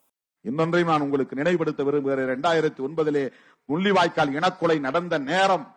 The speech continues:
எல்லா கட்சிகளும் ஒரே அணியில் சேர்ந்து விட்டது. அந்த அணியில் இருந்த தலைவர்கள் என்னை மட்டும் தனியே வேலூரிலே அழைத்து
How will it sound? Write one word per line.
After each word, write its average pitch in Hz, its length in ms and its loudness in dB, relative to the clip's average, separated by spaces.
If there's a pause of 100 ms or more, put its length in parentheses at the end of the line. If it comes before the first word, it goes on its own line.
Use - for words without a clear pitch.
(440)
எல்லா 185 320 4 (100)
கட்சிகளும் 220 560 -2
ஒரே 180 240 2
அணியில் 202 340 0
சேர்ந்து 208 260 -2
விட்டது. 165 280 -8 (1400)
அந்த 185 260 0
அணியில் 226 320 4
இருந்த 220 200 2
தலைவர்கள் 220 540 4
என்னை 202 240 2
மட்டும் 196 360 0
தனியே 220 380 4 (420)
வேலூரிலே 214 500 4
அழைத்து 208 480 4